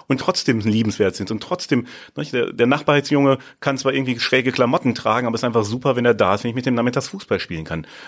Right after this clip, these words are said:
ne? Und, und wenn ich ihn in der Schule auch wieder treffe und wenn ich,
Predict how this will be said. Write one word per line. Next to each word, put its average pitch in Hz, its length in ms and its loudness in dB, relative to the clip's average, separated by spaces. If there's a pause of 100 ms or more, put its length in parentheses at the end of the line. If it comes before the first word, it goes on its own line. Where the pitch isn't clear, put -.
(100)
ne? 139 180 -10
Und, 110 180 -4
und 113 200 -4
wenn 113 80 0
ich 110 80 -4
ihn 123 60 2
in 117 100 4
der 123 80 4
Schule 156 400 2
auch - 120 -4
wieder 107 200 2
treffe - 300 -2
und 104 160 -2
wenn 117 100 2
ich, 113 160 -4